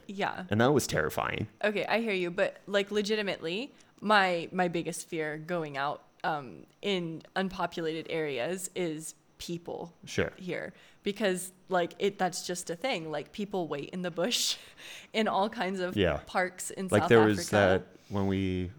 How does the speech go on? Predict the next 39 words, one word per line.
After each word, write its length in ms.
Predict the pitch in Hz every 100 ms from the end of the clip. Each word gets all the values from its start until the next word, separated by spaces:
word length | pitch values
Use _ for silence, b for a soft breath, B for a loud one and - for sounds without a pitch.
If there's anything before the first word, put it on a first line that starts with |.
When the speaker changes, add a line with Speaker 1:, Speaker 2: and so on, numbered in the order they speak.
| -
Speaker 2:
was 140 | 101
it, 180 | 98 87 - -
we 140 | 98
were 140 | 95 92
in 60 |
Cape 200 | - 107
Town 300 | - 101 92
the 80 | 82
second 420 | - - 107 - -
year 200 | 98 -
or 60 |
the 120 | -
third 380 | - - 107 90
year 140 | 78 78
we 140 | 76
were 140 | - -
here? 280 | - 64 - -
Speaker 1:
I 60 |
don't 80 | - - -
remember. 200 | 185 185
Speaker 2:
Where 180 | 107 92
it 60 |
was, 160 | 85 95
like, 240 | 90 -
the 100 | 95
day 440 | 85 85 95 98 90
after 340 | 90 - 90
you 180 | 80 82
guys 280 | 82 78 87
went 120 | 80
up 120 | -
Table 260 | - 80 80
Mountain 420 | 78 80 82 78
that, 180 | 80 -
like, 200 | 78 -
four 340 | - - 76 76
people 300 | 76 - 82
got 200 | 69 -
murdered. 440 | 82 78 - -